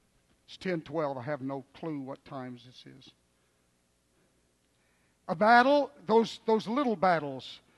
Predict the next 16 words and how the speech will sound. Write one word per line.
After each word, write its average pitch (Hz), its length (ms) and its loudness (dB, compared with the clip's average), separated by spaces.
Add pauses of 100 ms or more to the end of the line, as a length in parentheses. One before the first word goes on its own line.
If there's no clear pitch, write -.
(160)
those 214 220 2
up-close 254 480 6
battles 160 540 0 (440)
are 220 160 4
easily 208 540 2
justifiable 151 920 -2 (1600)
of - 120 -6
staying 220 380 0
out 190 200 2
of. 165 140 2
"Ah, 247 300 8
what 226 220 4
difference 202 320 -4
would 190 100 -6
it 190 80 -6
make? 185 200 -2